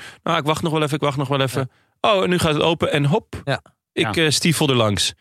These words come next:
Speaker 1: M-, mijn boy.
Speaker 3: Luc Lamperti?
Speaker 1: Luc Lamperti.
Speaker 2: Ja, hij ging
Speaker 1: Viel
Speaker 2: net iets
Speaker 1: helemaal
Speaker 2: te,
Speaker 1: stil.
Speaker 2: ja, die ging
Speaker 1: Viel
Speaker 2: net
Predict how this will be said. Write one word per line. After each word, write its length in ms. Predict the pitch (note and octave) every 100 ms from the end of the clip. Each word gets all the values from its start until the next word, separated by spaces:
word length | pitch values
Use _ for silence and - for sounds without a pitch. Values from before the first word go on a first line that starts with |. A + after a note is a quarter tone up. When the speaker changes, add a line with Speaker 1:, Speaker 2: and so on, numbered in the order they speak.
| - - -
Speaker 1:
M-, 60 | - -
mijn 180 | B2+ B2
boy. 360 | C#3 C#3 G#2 E2 _ _ _ _ _ _ _ _ _ _ _
Speaker 3:
Luc 300 | C3 C3 C3
Lamperti? 440 | C3 B2 D3 -
Speaker 1:
Luc 220 | B2+ A#2+ G#2+
Lamperti. 560 | A2 C3+ C#3 F#3 A3 - _
Speaker 2:
Ja, 80 | A3+
hij 100 | D#3+
ging 200 | - F3
Speaker 1:
Viel 100 | A3+
Speaker 2:
net 60 | G3+
iets 80 | C#4+
Speaker 1:
helemaal 220 | C#4+ G#3+
Speaker 2:
te, 60 | D#3
Speaker 1:
stil. 180 | -
Speaker 2:
ja, 200 | C3 C3+
die 100 | C3+
ging 160 | - D4
Speaker 1:
Viel 120 |
Speaker 2:
net 20 | G3